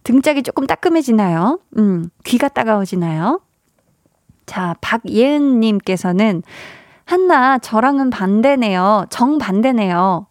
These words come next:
무조건 폴더에 정리하는데. 한나 컴퓨터 가서 정리해주고 싶어요. 크크크크." 하셨는데, 예은님, 아니에요. 우리 예은님의 소중한 힘을 여기에 쓰면 안 됩니다. 이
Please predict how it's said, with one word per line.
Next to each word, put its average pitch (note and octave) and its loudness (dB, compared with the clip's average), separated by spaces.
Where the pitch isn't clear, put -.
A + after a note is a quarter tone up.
무조건 E4 0
폴더에 D4+ 2
정리하는데. G#3 0
한나 C#4 2
컴퓨터 D4 -2
가서 G#3 0
정리해주고 A#3+ 2
싶어요. G#3 -2
크크크크." - -14
하셨는데, G#3 0
예은님, G#3+ 2
아니에요. F3 -2
우리 G#3 -2
예은님의 A3+ 2
소중한 C#4+ 0
힘을 C4 2
여기에 B3 2
쓰면 D4+ -2
안 E3+ 0
됩니다. F3 -4
이 F#3 -2